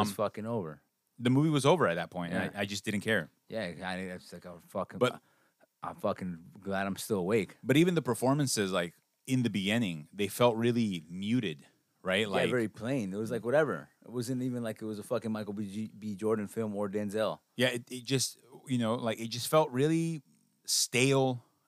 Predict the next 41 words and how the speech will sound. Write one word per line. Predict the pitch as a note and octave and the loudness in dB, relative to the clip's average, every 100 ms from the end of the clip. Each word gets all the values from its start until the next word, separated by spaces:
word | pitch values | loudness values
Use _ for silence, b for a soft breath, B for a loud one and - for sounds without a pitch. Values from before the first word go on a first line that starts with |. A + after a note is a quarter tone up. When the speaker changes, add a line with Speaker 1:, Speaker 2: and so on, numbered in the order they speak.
| _ | _
Speaker 2:
and | G#2 F#2+ F2+ F2 E2+ D2+ _ _ _ _ _ _ _ _ _ | -4 -2 0 -2 -6 -12 _ _ _ _ _ _ _ _ _
yeah, | B2 A#2+ C#2+ | 4 4 2
it, | A2+ A2+ | -2 -2
it, | G#2 B2 A#2+ | -2 -2 -2
it | C#3 - | -4 -6
hurt | - C#3+ B2 | 2 2 2
the | B2+ | 0
film | C3+ C3+ | 2 2
in | A#2 | 2
the | G2 | 2
long | G2+ A#2 | 2 0
run. | F2 D2+ | -4 -4
Speaker 1:
Yeah, | F2 C#2+ | -4 -4
big | E2 | -6
time. | - D2+ - _ - | -8 -12 -14 _ -8
Speaker 2:
Uh, | F2+ | -8
for | F2+ G2+ | -4 -2
me. | G2+ F#2+ | 0 0
So, | - G#2+ | 0 2
I | |
mean, | G#2+ | 4
what | A2 | 2
would | A#2+ | 2
you | G#2+ | 0
give | A2 E2 | -2 -4
it? | D#2 - | -6 -2
Speaker 1:
I | G#2+ | 0
would | A#2+ | 2
give | B2 A2 | 2 0
it | |
a | F2+ | 0
two. | - B2 F2+ - _ _ _ | 2 2 2 -2 _ _ _
Speaker 2:
A | G#2 | -14
two. | - - C#3+ G2 - | -4 4 6 6 2
I | G#2 A2+ | 2 4
would | B2+ G2+ | 2 2
give | A#2 A2 | 2 4
it | A2+ - | 2 2
a | G#2+ G2+ G2+ | 0 2 0
three. | - - G2 F#2+ D#2+ - | -4 -8 -2 -2 -2 -6
Honestly, | F#2+ G2+ G2+ A2 G2+ | -4 -4 -2 -2 -4